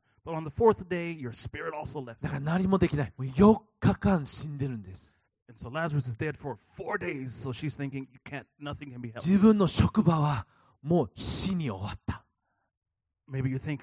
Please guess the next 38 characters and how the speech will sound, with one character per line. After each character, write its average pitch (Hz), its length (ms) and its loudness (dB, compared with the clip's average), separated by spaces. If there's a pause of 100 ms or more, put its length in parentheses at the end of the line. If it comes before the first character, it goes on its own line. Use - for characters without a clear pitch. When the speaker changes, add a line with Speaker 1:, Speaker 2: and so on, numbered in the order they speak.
(100)
Speaker 1:
"My 127 260 -4
job, 139 380 -4 (160)
it 143 140 -18 (240)
ended 165 320 -4 (100)
in 131 220 -6 (120)
death." - 320 -8
Speaker 2:
私 190 420 6
の 208 280 2
家 196 280 2
族 160 320 2
の 170 320 2
関 185 320 2
係 151 120 -4
は 156 220 2
死 - 440 -2
で 143 120 2
終 107 140 -6
わ 107 120 -10
っ - 40 -20 (100)
た。 - 160 -16 (120)
Speaker 1:
This 175 260 -8
relationship 190 760 2
that 160 100 -6
I 151 80 -10
have 175 240 -4
with 147 280 -6
one 160 200 -2
family 180 400 -6
member, 143 320 -4 (260)
it 165 100 -14 (200)
ended 233 280 -10 (360)
in 185 160 -10
death. - 200 -16 (200)
Speaker 2:
私 208 420 4
の 220 140 4
経 208 480 8
済 156 220 2
は 165 220 2